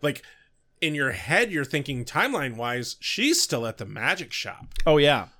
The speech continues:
Speaker 1: Like, you don't quite, it doesn't click that, oh, she must have had time to get back home.
Speaker 2: Mm-hmm.
Speaker 1: 'Cause, like, she's standing there, a cut down her arm, a knife in her hand. Her line here,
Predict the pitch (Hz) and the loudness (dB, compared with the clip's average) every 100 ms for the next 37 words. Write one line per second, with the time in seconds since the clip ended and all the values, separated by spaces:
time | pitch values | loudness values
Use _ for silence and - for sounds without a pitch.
0 | - 151 143 - - 156 147 127 127 165 | -2 0 0 -2 -12 -8 -6 -2 2 4
1 | 160 - - 180 151 - _ - 139 160 | 2 -4 0 4 4 0 _ -10 -4 -2
2 | 131 - 175 156 - 131 - - - 139 | -2 -4 -2 0 0 -4 -6 -20 -8 -6
3 | 131 - 127 127 139 139 - 135 147 139 | -4 -2 -2 -2 0 -2 0 -2 0 -2
4 | 156 160 160 160 202 240 143 143 151 135 | -2 0 -2 0 2 2 0 0 2 2
5 | 147 143 - - 180 135 131 143 - - | 2 0 -4 -6 -2 0 0 -2 -6 -18
6 | _ _ - 123 - - 185 185 185 175 | _ _ -8 -4 -2 2 2 2 0 0
7 | 175 175 - 120 - 160 156 147 135 123 | 2 0 -2 -10 -4 -4 -2 -2 -2 -2
8 | 117 117 - 131 135 135 143 - _ _ | -6 -12 -8 -4 -2 -2 -4 -8 _ _
9 | - 110 113 139 - 147 127 135 127 123 | -12 -8 -4 -2 -2 -2 -2 -2 0 -2
10 | 123 - _ _ - 131 120 117 143 156 | -6 -12 _ _ -2 -2 -2 -2 0 0
11 | 147 160 160 165 175 | 2 2 2 0 -6